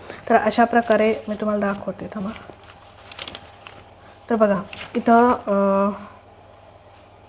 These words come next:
इथं तंत्रोक्त देवी सूक्त आहे, त्याचबरोबर, अ, प्राधानिक रहस्य आहे, त्याचबरोबर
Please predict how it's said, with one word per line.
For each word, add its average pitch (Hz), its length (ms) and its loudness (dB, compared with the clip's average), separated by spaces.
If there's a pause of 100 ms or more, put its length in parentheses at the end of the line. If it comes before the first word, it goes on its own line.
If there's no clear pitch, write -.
(1160)
इथं 233 320 6
तंत्रोक्त 233 460 4
देवी 226 360 6
सूक्त - 320 -4 (100)
आहे, 202 280 -2
त्याचबरोबर, 220 760 2 (380)
अ, 214 180 4
प्राधानिक 220 640 4
रहस्य 226 560 4
आहे, 196 320 -2 (400)
त्याचबरोबर 220 720 4